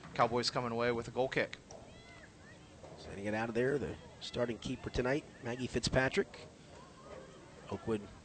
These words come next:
Speaker 2: got a header on it, but now Wyoming sends it back across the fifty to the other side. Again, a foot race over there is Alberto trying to win it, but it's won by Oakwood. They send it back. Nobody be able to gain control around the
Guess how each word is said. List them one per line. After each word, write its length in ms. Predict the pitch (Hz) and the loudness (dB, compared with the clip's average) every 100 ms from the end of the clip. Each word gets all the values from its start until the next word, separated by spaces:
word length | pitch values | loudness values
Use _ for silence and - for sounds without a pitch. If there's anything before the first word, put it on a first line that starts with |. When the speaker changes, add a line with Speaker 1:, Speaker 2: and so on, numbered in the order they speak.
| - | -10
Speaker 2:
got 120 | 110 101 | -6 -2
a 40 | |
header 320 | - 131 117 | 2 6 8
on 140 | 110 131 | 6 4
it, 80 | 143 | 0
but 100 | - - - - | -6 -8 -14 -6
now 140 | 107 | -2
Wyoming 420 | 107 113 117 113 107 | 2 4 4 2 0
sends 260 | - 120 113 | 0 0 2
it 100 | - | 4
back 220 | 113 - | 4 4
across 300 | - 127 - | 2 4 4
the 100 | - | -2
fifty 340 | - 135 - | 0 -2 0
to 80 | 120 | 0
the 140 | 110 | 4
other 160 | 113 107 | 4 6
side. 640 | - - 147 95 104 147 | 8 10 10 10 8 4
Again, 260 | 127 104 117 | -2 2 4
a 40 | |
foot 240 | 107 - 147 | 4 2 2
race 280 | 131 120 - | 4 6 8
over 200 | 120 110 | 8 6
there 240 | 117 139 | 6 6
is 260 | 123 110 107 | 6 6 4
Alberto 440 | 107 113 135 117 | 4 4 4 4
trying 280 | 113 117 113 | 4 4 4
to 60 | 98 | 4
win 160 | 110 | 4
it, 100 | 175 | 2
but 80 | - | 2
it's 140 | 110 - | 0 2
won 160 | 117 | 4
by 160 | 117 120 | 6 8
Oakwood. 400 | 117 - 143 208 - - - - - | 6 6 4 4 -4 -18 -18 -10 -2
They 100 | 110 | 2
send 240 | - 120 | 4 4
it 120 | 113 | 4
back. 340 | 120 135 208 - - - - - - - | 4 4 2 -8 -18 -20 -18 -18 -16 -4
Nobody 180 | 85 113 | 0 6
be 100 | 120 | 6
able 120 | 120 | 6
to 60 | 117 | 2
gain 160 | 123 | 2
control 520 | 113 110 131 127 123 | 0 4 8 10 8
around 280 | 117 127 120 | 8 6 4
the 240 | 113 110 | 4 2